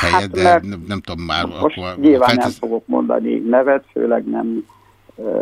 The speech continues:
Speaker 2: női, ö, ruha nemükkel összefüggésben, tehát a helikopter az valahogy el-, elműfajosodott a magyar
Speaker 1: Jó, hogy ez, jó, hogy,
Speaker 2: politikai
Speaker 1: jó, hogy ez
Speaker 2: közbeszédben.
Speaker 1: másról szól. Á, á, á.
Speaker 2: Szerintem, hát én ezt csak
Speaker 1: Igen.
Speaker 2: vélem.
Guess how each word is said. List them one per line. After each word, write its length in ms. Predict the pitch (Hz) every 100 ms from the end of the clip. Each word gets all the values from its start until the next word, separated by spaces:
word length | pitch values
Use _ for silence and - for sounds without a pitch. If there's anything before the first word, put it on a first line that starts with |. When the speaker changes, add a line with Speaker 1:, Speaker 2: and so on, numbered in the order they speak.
| -
Speaker 2:
női, 560 | 120 120 117 113 113 -
ö, 400 | 110 113 113 110
ruha 380 | 120 117 120 - -
nemükkel 480 | 117 113 107 -
összefüggésben, 880 | 117 127 - - 123 127 123 117 120
tehát 220 | 120 120 113
a 60 |
helikopter 600 | 113 120 107 - _ -
az 140 | - 104 101 - -
valahogy 460 | 113 117 113 117 110
el-, 340 | 113 110 110 - - 101 - - _ _ - _ -
elműfajosodott 1040 | 123 120 117 - - 110 - 107 107 -
a 40 |
magyar 200 | 113 110 127
Speaker 1:
Jó, 40 |
hogy 80 | 127
ez, 100 | 120 143
jó, 180 | 123 123
hogy, 80 |
Speaker 2:
politikai 280 | 127 120 113
Speaker 1:
jó, 60 | 127
hogy 160 | 120
ez 60 | 117
Speaker 2:
közbeszédben. 240 | 120 120
Speaker 1:
másról 420 | 120 113 107 101 101
szól. 260 | - 101 -
Á, 300 | 90 90 - _
á, 120 | 78 73 -
á. 80 | 78 73 _ _ _ -
Speaker 2:
Szerintem, 500 | 156 147 139 165 143
hát 200 | 131 151
én 100 | 175
ezt 120 | 165 -
csak 180 | 165
Speaker 1:
Igen. 120 | 151 120
Speaker 2:
vélem. 300 | - -